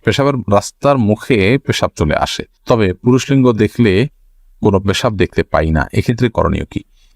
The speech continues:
এটা অনেক সময় মানসিক, আহ, just একটা ওয়াসওয়াসা, কুমন্ত্রণার কারণে হয়, একটা, উম, আহ, বিভ্রান্তির মধ্যে মানুষ থাকে।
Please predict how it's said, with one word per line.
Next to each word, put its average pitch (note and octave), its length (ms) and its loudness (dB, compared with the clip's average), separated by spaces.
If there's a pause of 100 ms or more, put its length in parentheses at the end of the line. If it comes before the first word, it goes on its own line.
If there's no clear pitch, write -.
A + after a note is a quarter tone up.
এটা E3 280 0 (100)
অনেক A#2 200 0
সময় A#2+ 400 2 (100)
মানসিক, G2 480 2 (400)
আহ, F2 380 -2
just G2 300 -2
একটা D#2+ 400 0
ওয়াসওয়াসা, - 680 -2
কুমন্ত্রণার G2 480 2
কারণে D#2 260 -2
হয়, E2 280 -2
একটা, E2+ 380 0 (640)
উম, D#2 540 2
আহ, - 340 -6
বিভ্রান্তির F2 520 0
মধ্যে E2 220 -2
মানুষ D2+ 260 0
থাকে। G#2+ 300 -4